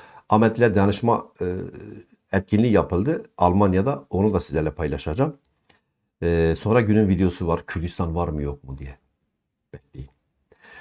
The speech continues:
Evet değerli izleyenler. Suriye İnsan Hakları Gözlem Evi kaynakları daesh liderleri ve üyelerinin Türk devletinin işgali altındaki Rojava'da faaliyet gösteren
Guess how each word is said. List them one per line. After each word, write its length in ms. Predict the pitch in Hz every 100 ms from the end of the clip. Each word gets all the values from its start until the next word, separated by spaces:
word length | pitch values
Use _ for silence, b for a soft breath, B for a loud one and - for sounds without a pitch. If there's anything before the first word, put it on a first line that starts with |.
| B -
Evet 180 | 131 107
değerli 200 | 107 117
izleyenler. 520 | 113 104 87 - - _ _ _ _ _ _ _ _
Suriye 160 | 113 123
İnsan 180 | 113 131
Hakları 260 | 127 135
Gözlem 400 | 120 110 107 127
Evi 480 | 117 104 139 151 160 -
kaynakları 840 | - 110 110 107 107 113 147 170 - _ _ _ -
daesh 460 | 78 120 151 120
liderleri 500 | 101 107 110 110 135
ve 120 | 131 110
üyelerinin 540 | 110 107 107 143 139
Türk 240 | 147 98
devletinin 520 | 101 98 107 120 135 -
işgali 400 | 98 - 104 139
altındaki 680 | 123 117 101 120 147 - - 92
Rojava'da 1300 | 87 98 98 147 117 110 147 - 101 95 90 120 143
faaliyet 460 | 143 117 117 127 98
gösteren 560 | 92 - 90 117 135